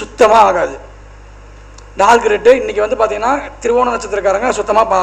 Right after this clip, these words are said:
ரொம்ப கேர்ஃபுல்லா இருக்கணும். பணப்பகையில ரொம்ப விஷயம் இருக்காங்க. உத்திரட்டாதி நட்சத்திரக்காரங்களுக்கு பிரச்சனையா இருக்குது, வைநாசிக நட்சத்திரமா இருக்கு.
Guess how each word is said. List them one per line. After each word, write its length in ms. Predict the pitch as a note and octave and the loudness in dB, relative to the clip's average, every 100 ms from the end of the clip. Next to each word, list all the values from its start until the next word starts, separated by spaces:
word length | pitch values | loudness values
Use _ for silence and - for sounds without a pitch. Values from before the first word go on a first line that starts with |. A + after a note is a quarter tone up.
| F3 | -2
ரொம்ப 180 | F3+ G3+ | -6 -6
கேர்ஃபுல்லா 360 | G3 F#3+ F#3+ G3 | -4 -4 0 0
இருக்கணும். 260 | E3+ F3 | 0 -4
பணப்பகையில 540 | F#3 G3+ G#3+ G3 G3 A#3 | -2 0 0 -2 -2 -2
ரொம்ப 180 | G3 G3 | -4 -6
விஷயம் 240 | F#3+ A#3 | -6 -6
இருக்காங்க. 300 | G#3+ F3 F3+ A3+ B3+ - - - | -6 -8 -6 -6 -8 -16 -20 -10
உத்திரட்டாதி 420 | G#3+ C4 C4 B3 A3 | -2 0 2 2 2
நட்சத்திரக்காரங்களுக்கு 680 | F#3+ F#3+ G3 F#3+ F#3+ F#3+ B3 | -2 -2 0 0 0 -2 -2
பிரச்சனையா 320 | F#3 A3 A3 | -6 -4 -4
இருக்குது, 240 | F#3+ D#3 F3 | -4 -4 -4
வைநாசிக 380 | G#3 A3+ G#3 F#3+ | -2 -4 -4 -8
நட்சத்திரமா 360 | E3+ E3 E3+ F#3 | -8 -6 -4 -4
இருக்கு. 220 | C#3+ | -6